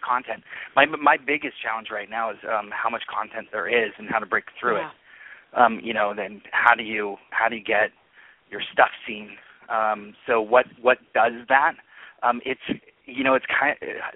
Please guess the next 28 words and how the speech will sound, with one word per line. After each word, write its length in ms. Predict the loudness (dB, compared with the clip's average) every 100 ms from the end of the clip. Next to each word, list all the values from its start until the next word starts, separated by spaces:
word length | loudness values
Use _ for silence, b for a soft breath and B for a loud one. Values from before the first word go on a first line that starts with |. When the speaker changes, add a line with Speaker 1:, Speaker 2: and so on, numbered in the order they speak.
| 0
Speaker 1:
the 80 | 2
biggest, 380 | 4 2 2 -2 0
the 80 | 0
best 300 | 4 2 2 0
content 420 | 0 0 -2 -4
that 100 | 0
I 140 | 0 0 -4
see 220 | -6 -6 B B B
is 100 | -8 -4
the 100 | -4 2
stuff 160 | 2 2
that 160 | -6 -6
you 100 | -4
didn't 180 | -4 -4
even 180 | -6 -8
see 100 | -10
coming. 420 | -2 0 0 -4 -12 _ _ B B B _
Um, 500 | 6 8 6 2 -8 -6
you 120 | 0
know, 120 | 0
it's 80 | 0 -8
the 60 | -6
stuff 180 | 0 2 2
that 120 | -2 -2
just 160 | -6
happens, 440 | 2 4 4 0 -2
and 200 | -4 -2
then, 220 | -4 -6